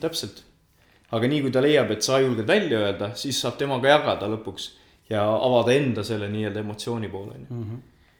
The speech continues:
Speaker 2: Et huvitav jah, et, äh, me mingil määral inimestena ikkagi tegelikult, äh, otsime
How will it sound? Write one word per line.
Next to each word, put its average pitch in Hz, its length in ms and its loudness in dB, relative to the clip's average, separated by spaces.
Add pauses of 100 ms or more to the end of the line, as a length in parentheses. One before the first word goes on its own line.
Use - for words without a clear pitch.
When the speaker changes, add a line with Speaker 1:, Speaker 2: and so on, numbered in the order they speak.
(920)
Speaker 2:
Et 113 120 -8
huvitav 131 320 -8
jah, 131 180 -4
et, - 200 -14
äh, 113 140 -6 (540)
me 135 80 -6
mingil 170 240 2
määral 143 160 0
inimestena 139 420 0
ikkagi 131 220 -4
tegelikult, 120 540 -6
äh, 117 140 -4 (380)
otsime 131 440 -4